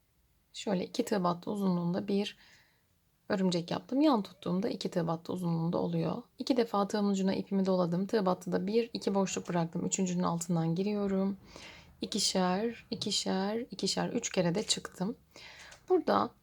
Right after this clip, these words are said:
bir defa zincir çekelim. İlmeğimizi sıkıştıralım. Tığımın ucuna ilmeğimi yaklaşık bir tığ battı, yani iki zincir büyüklüğünde, e, uzatıyorum. Trabzanımın önünden girdim. Aynı uzunlukta iki,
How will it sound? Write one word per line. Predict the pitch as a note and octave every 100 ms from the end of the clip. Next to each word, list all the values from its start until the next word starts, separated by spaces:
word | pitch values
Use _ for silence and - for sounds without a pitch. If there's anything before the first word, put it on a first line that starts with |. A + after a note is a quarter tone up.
| _ _
bir | A#3+ B3 B3 - - - _ _ _ _ -
defa | G#3 G3 F3+ E3+ F3+ A#3+ _ -
zincir | G#3 G3+ G3
çekelim. | - F#3 F3 E3 F3 A#3+ - _
İlmeğimizi | A3 G3+ F3 F3 E3+
sıkıştıralım. | - - - E3+ D#3+ E3+ C#4 - - - - - - _ -
Tığımın | F4+ E4 D#4 D4+ D4 C#4
ucuna | A#3+ A#3 A#3 A3+
ilmeğimi | A#3+ A#3 A3 G3 A#3
yaklaşık | A3+ A#3 A3+ -
bir | C4
tığ | - G#3 F3
battı, | F3 A#3
yani | C4
iki | B3 A#3+
zincir | A3 G3 F#3+
büyüklüğünde, | F3+ F3 F3 F3+ E3+ G3 C#4+ - - - _ -
e, | G#3+ G#3 G3 F#3+ - _ A#3
uzatıyorum. | G#3+ G#3+ - F#3+ E3+ F3+ C4+ D#4+ _ _ _ _ _ _ _ _ _ _ -
Trabzanımın | D4 B3+ A3 G#3+ G3+
önünden | F#3+ F#3+ F#3+ F#3
girdim. | F3+ G3+ A#3
Aynı | G3 F3
uzunlukta | E3+ E3+ E3+ E3+
iki, | - - - F3 A3+